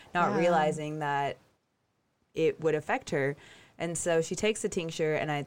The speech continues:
Speaker 1: think she might have taken a <laughs> little bit more too.
Speaker 2: Mm.
Speaker 1: than she was supposed to, and, uh, calls me about almost two and a half hours later, like, freaking out. And I'm like, "I'm at work, so I can't answer." And I'm like,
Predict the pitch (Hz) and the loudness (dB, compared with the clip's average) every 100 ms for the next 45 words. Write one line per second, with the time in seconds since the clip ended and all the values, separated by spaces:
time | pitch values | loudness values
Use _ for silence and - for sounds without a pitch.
0 | - 165 - 160 143 139 147 143 135 135 | -6 -6 -6 -6 -6 -4 -8 -6 -6 -4
1 | 165 160 165 - 147 139 139 - 160 139 | -4 -2 -2 -2 -6 -4 -6 -6 -4 -2
2 | 139 156 185 180 175 175 165 180 185 202 | -2 -2 -2 -4 -4 -4 -2 -2 -2 -2
3 | 202 202 - 220 208 214 - 170 160 156 | 0 0 0 2 2 2 0 -2 0 0
4 | 156 156 - _ _ _ _ _ _ _ | -2 -6 -14 _ _ _ _ _ _ _
5 | _ - - 190 170 165 - 175 185 180 | _ -16 -2 2 2 2 0 0 0 -2
6 | 175 175 170 - - 196 330 381 - _ | 0 2 0 -2 -4 -2 -2 -4 -12 _
7 | _ _ _ _ - 175 269 185 185 190 | _ _ _ _ -4 -2 -2 0 0 0
8 | 170 170 160 143 143 165 147 131 139 131 | 2 2 2 0 -2 0 0 0 -2 -6
9 | - - 170 185 165 160 160 147 151 - | -6 -2 -2 -2 0 0 2 0 -2 -6
10 | - - - - _ _ 180 180 180 170 | -20 -20 -20 -20 _ _ -6 -4 -2 -4
11 | 165 - _ _ _ _ _ 185 214 190 | -4 -16 _ _ _ _ _ 2 6 6
12 | 156 170 151 - 165 170 170 147 143 151 | 6 6 4 4 2 2 0 0 0 -2
13 | 151 143 147 151 151 | -2 -2 -2 -2 -4